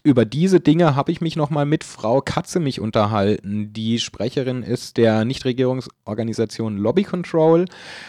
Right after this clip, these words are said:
und mit ihr noch mal darüber gesprochen, über die Bedeutung des Transparenzregisters,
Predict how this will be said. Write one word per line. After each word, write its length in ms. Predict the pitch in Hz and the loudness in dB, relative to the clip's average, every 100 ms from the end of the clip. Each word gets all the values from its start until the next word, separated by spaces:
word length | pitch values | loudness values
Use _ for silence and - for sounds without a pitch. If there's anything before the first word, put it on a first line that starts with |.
| - | -12
und 360 | - 139 147 127 | 2 6 6 6
mit 180 | 127 131 | 4 6
ihr 160 | 156 | 6
noch 140 | 175 143 | 8 6
mal 140 | 139 | 6
darüber 300 | 135 123 120 | 6 6 4
gesprochen, 600 | 113 - 110 131 156 131 - | 2 -2 2 2 2 -6 -4
über 240 | 147 175 | 4 6
die 80 | 156 | 6
Bedeutung 440 | 139 131 143 170 | 4 6 6 4
des 140 | 160 - | -2 -4
Transparenzregisters, 1300 | - 139 - 123 151 - 156 147 139 143 143 - | -6 -4 -2 -2 -2 -4 -4 -4 -4 -2 -2 -4